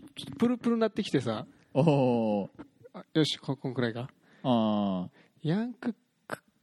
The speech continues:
Speaker 1: ヤンクックいいよな、なんか。
Speaker 2: あれ、おかしいぞ。
Speaker 1: いいよな。
Speaker 2: おかしいぞ。これ、音楽系のポッドキャスト番組だったはずなんだけど。
Speaker 1: <laughs> いいじゃねえか、もう夏休みが終わっちまうんだよ、おい。
Speaker 2: あ、まあね、まあね。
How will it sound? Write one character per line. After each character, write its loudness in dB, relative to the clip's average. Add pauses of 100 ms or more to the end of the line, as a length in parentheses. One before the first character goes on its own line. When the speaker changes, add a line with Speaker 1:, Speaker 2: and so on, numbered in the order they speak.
(180)
Speaker 1:
ヤ -2
ン -4
ク 0
ッ -6
ク 4
い 2
い -2
よ 0
な、 -2
な -2
ん -8
か。 -8
Speaker 2:
あ -2
れ、 2
お 2
か 2
し 2
い 2
ぞ。 0
Speaker 1:
い -2
い 2
よ 2
な。 0
Speaker 2:
お 0
か 0
し -4
い 0
ぞ。 -2
こ -2
れ、 2 (180)
音 4
楽 0
系 4
の 4
ポ 0
ッ -2
ド 2
キ 6
ャ 2
ス -2
ト 8
番 4
組 8
だ 4
っ 2
た 4 (100)
は 6
ず 0
な 4
ん -2
だ 4
け 2
ど。 -6 (140)
Speaker 1:
<laughs> 0
い 6
い 4
じ 6
ゃ 6
ね 8
え 0
か、 2
も 4
う 4
夏 4
休 6
み 8
が 4
終 6
わ -6
っ -20
ち 0
ま 8
う 4
ん -6
だ 2
よ、 6
お 4
い。 2
Speaker 2:
あ、 4
ま 4
あ 2
ね、 2
ま 4
あ 2
ね。 0